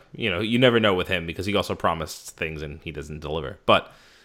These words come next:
it, the idea being that, uh, that, that makes it have a bigger impact. The fact that he was le-, like, choosing to leave this, this life of, like, power behind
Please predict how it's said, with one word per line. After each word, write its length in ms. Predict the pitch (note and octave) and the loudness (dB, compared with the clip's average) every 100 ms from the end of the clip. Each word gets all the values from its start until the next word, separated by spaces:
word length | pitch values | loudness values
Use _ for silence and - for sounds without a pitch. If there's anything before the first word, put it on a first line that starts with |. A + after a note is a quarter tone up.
| _ _ _ _ _ _ _ _ _ - | _ _ _ _ _ _ _ _ _ -4
it, 260 | A2+ - A2+ | -2 -2 0
the 140 | A#2+ | 4
idea 300 | A2 A2+ A2+ | 4 6 4
being 260 | G#2 G2 G2 | 6 2 2
that, 200 | F#2+ F#2+ - - | 2 0 -6 -4
uh, 220 | A#2+ C3 C3 | 2 2 4
that, 240 | C3+ - | 4 6
that 160 | D3 C#3 | 4 6
makes 180 | C#3+ C3 | 4 4
it 80 | |
have 140 | A#2+ G#2+ | 2 2
a 40 | |
bigger 280 | G2 G2 G2+ | 2 2 2
impact. 400 | G2+ E2+ D2 - | 0 -2 -4 -4
The 80 | G2+ | 0
fact 220 | A#2 G#2+ | 4 4
that 100 | - | 2
he 120 | G#2+ | 0
was 360 | G2+ F#2 E2+ - - _ _ - - - | 0 0 -2 -10 -18 _ _ -6 -4 -4
le-, 360 | A#2+ B2 A#2+ - - | 2 4 4 2 2
like, 240 | A2 - | 2 2
choosing 680 | - - F3 D#3+ E3 D3+ D3 _ | -4 0 2 2 0 -2 -8 _
to 120 | - A#2 | -6 -4
leave 360 | G#2+ B2+ C3 | 0 2 2
this, 180 | B2+ - | 0 -2
this 320 | - A#2 G#2 | -6 -6 -2
life 300 | G#2 A2+ A2 | 4 4 4
of, 80 | G2+ - - | -2 -8 -4
like, 260 | F#2+ E2+ - _ _ _ - | -4 -4 -12 _ _ _ -10
power 400 | - G#2+ G#2+ G2+ | 6 8 8 6
behind 600 | F#2 G#2+ F#2+ F2+ F2 | 2 2 2 0 -4